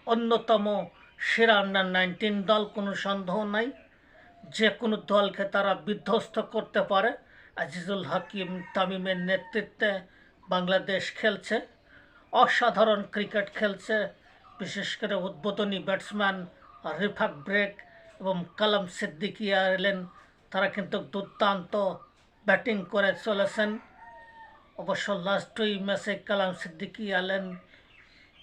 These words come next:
তিনি খেলছেন। পাশাপাশি রিফাক ব্রেক, জাওয়াদ আবরান, আজিজুল হাকিম তামিম, তারা কিন্তু রেজওয়ান আব্দুল্লাহ,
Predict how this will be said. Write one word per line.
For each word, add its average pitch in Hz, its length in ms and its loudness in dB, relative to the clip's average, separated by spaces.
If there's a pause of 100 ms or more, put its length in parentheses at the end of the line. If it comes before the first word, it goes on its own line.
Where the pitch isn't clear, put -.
(440)
তিনি 202 240 -2
খেলছেন। 196 640 -2 (800)
পাশাপাশি 196 640 -2
রিফাক 196 420 -2
ব্রেক, 196 360 0 (1080)
জাওয়াদ 196 320 6
আবরান, 185 600 0 (300)
আজিজুল 190 600 -4
হাকিম 185 520 -6 (100)
তামিম, 196 540 -2 (840)
তারা 202 200 4
কিন্তু 196 400 -6 (460)
রেজওয়ান 196 560 2 (1800)
আব্দুল্লাহ, 202 800 0